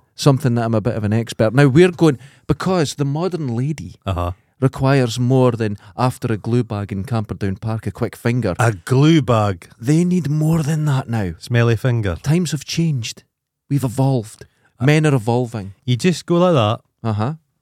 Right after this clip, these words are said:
Speaker 1: As
Speaker 2: And
Speaker 1: fast as you can.
Speaker 2: as fast as you can.
Speaker 1: Oh,
Speaker 2: Don't
Speaker 1: you
Speaker 2: stop.
Speaker 1: so, see, you're, you're a beginner.
Speaker 2: Uh-huh.
Speaker 1: You used your middle finger.
Speaker 2: Well, uh-huh.
Speaker 1: No, no, no. Use your thumb. Less tired.
Speaker 2: Oh, God, aye. You're
Speaker 1: Ah,
Speaker 2: right.
Speaker 1: ah.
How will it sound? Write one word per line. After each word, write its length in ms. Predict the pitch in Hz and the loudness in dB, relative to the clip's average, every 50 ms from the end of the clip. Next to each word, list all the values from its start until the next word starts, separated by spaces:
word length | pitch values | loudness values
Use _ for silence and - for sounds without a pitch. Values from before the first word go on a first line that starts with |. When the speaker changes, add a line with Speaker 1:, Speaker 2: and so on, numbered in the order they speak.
| _ _ _ _ _ _ _ _ _ _ _ _ _ _ _ _ _ _ _ _ _ _ _ | _ _ _ _ _ _ _ _ _ _ _ _ _ _ _ _ _ _ _ _ _ _ _
Speaker 1:
As 100 | 117 110 | -12 -10
Speaker 2:
And 80 | - 107 | -6 -4
Speaker 1:
fast 220 | 139 139 139 - | -4 -4 -4 -4
as 120 | 139 123 117 | -8 -8 -6
you 80 | 127 | -8
can. 260 | 127 - 135 131 131 120 | -8 -8 -8 -6 -6 -6
Speaker 2:
as 140 | 110 107 | -6 -2
fast 300 | - 143 143 147 143 - | 2 4 4 4 4 2
as 160 | 151 139 139 135 | 2 2 2 2
you 60 | 131 | 2
can. 400 | 117 - 170 156 131 120 107 - - _ - | 2 2 4 4 4 4 2 0 -4 _ 0
Speaker 1:
Oh, 100 | 202 226 | 2 6
Speaker 2:
Don't 140 | 139 151 165 | 6 6 6
Speaker 1:
you 160 | 240 254 226 | 6 4 4
Speaker 2:
stop. 200 | 185 151 131 - - | 4 4 4 4 2
Speaker 1:
so, 40 | 98 - _ _ | -2 -8 _ _
see, 300 | - - 151 147 143 147 | -6 -2 0 0 0 0
you're, 440 | 156 147 143 135 147 175 180 175 151 123 | 0 0 2 4 6 6 6 4 2 -2
you're 200 | 120 127 151 135 | -2 -2 -2 0
a 40 | 104 | 0
beginner. 380 | 113 107 90 107 101 98 87 - - _ _ _ _ _ _ _ _ _ | -2 -2 -2 -2 -2 -2 -4 -6 -10 _ _ _ _ _ _ _ _ _
Speaker 2:
Uh-huh. 240 | - 104 101 104 98 90 - _ _ | 0 2 2 2 0 -2 -4 _ _
Speaker 1:
You 120 | - 143 | -2 0
used 280 | 143 143 147 135 - - | 2 2 2 2 2 0
your 100 | 123 110 | 0 0
middle 280 | 110 113 110 117 104 | 0 0 -2 -2 -4
finger. 440 | 95 - - 113 117 117 107 98 87 - _ _ _ _ | -6 -4 -4 -2 -2 -2 -2 -4 -6 -8 _ _ _ _
Speaker 2:
Well, 260 | - 113 110 104 101 98 | 0 2 2 2 2 0
uh-huh. 300 | 92 90 87 92 92 90 - | 0 -2 -2 -4 -4 -6 -4
Speaker 1:
No, 200 | - 127 139 139 | 0 2 4 6
no, 120 | 139 135 120 | 6 4 4
no. 240 | 113 113 98 87 - _ _ - | 4 2 0 -2 -4 _ _ 2
Use 200 | 135 151 139 - | 2 2 2 2
your 100 | 131 110 | -2 -4
thumb. 340 | - - - 113 101 90 85 - _ _ _ - | -2 -2 -2 -2 -2 -2 -6 -12 _ _ _ -6
Less 240 | 104 110 117 - | -4 -4 -4 -4
tired. 460 | - - 110 101 101 95 87 85 - - _ _ _ _ _ _ | -6 -6 -6 -4 -4 -4 -4 -6 -10 -16 _ _ _ _ _ _
Speaker 2:
Oh, 80 | 139 143 | 2 2
God, 280 | 131 151 170 170 165 - | 6 6 6 6 6 6
aye. 300 | 180 185 180 170 156 135 - - | 4 4 4 4 2 0 -4 -2
You're 80 | 117 117 | 2 4
Speaker 1:
Ah, 680 | 175 131 131 139 - - 240 226 - 151 156 156 139 139 - - _ _ _ 170 | 6 6 6 6 6 6 6 6 6 6 4 2 0 -4 -10 -18 _ _ _ -8
Speaker 2:
right. 80 | 147 117 | -2 2
Speaker 1:
ah. 320 | 127 135 139 156 170 160 | 4 4 6 4 4 0